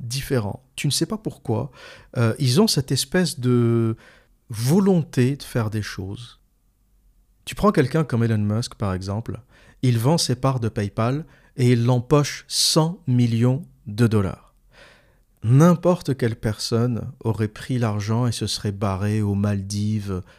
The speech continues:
ou dans un paradis fiscal, euh, et aurait passé le restant de ses jours à siroter des cocktails.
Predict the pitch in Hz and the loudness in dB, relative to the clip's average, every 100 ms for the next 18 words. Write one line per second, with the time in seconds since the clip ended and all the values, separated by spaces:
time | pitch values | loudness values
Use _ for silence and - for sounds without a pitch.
0 | _ 113 104 107 104 104 95 107 101 101 | _ -12 -2 0 0 -2 -4 -2 -2 -4
1 | - 107 - - 98 104 110 95 92 87 | -8 -8 -8 -6 -4 -4 -4 -6 -6 -4
2 | 98 104 101 - 101 - 110 101 95 - | -2 0 -2 -2 -4 -2 -2 -2 -4 -4
3 | 104 - 104 98 117 117 92 - - 98 | -6 -4 -6 -4 -2 -2 -4 -6 -6 -4
4 | 92 117 104 98 98 - 90 - | -4 -4 -4 -4 -6 -8 -10 -12